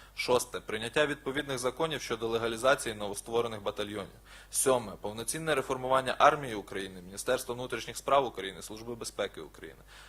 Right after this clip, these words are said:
Восьме. Захист прав громадян України на окупованій території. Дев'яте. Встановлення миру на території України, проведення адекватної інформаційної політики серед населення півдня та сходу України.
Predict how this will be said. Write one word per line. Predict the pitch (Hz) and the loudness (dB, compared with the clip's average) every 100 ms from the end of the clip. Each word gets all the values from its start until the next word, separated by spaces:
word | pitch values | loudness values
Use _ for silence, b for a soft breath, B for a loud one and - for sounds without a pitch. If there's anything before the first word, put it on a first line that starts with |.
| B 113 | B 0
Восьме. | 127 127 101 92 | 2 2 -2 2
Захист | 117 147 156 - | 4 4 2 2
прав | 139 127 | 4 4
громадян | 127 123 139 151 | -2 0 0 0
України | 135 104 101 | -2 -6 -6
на | 101 | -6
окупованій | 98 - - 123 127 117 | -6 -6 0 0 0 -6
території. | 113 107 101 90 80 | -8 -6 -6 -6 -6
Дев'яте. | 110 120 104 110 | 2 4 4 -2
Встановлення | - 110 139 147 135 | -10 -2 -2 -2 -4
миру | 131 147 131 | -4 -4 -4
на | 110 | -6
території | 113 104 123 120 | -6 -4 -4 -4
України, | 117 - 117 151 139 | -6 -6 -8 -8 -8
проведення | 110 98 113 117 113 | -4 -2 -2 -4 -6
адекватної | 107 117 117 117 | -2 2 2 0
інформаційної | 110 113 110 - 113 110 | -8 -8 -8 -10 -8 -10
політики | - 113 156 - 101 | -6 -6 -6 -8 -8
серед | - 107 104 | -8 -6 -8
населення | 104 - 117 117 107 | -6 -2 -2 -2 -8
півдня | - 113 110 | -10 -10 -10
та | 104 | -12
сходу | - 101 90 78 | -8 -8 -8 -10
України. | 69 - 62 69 | -10 -12 -12 -16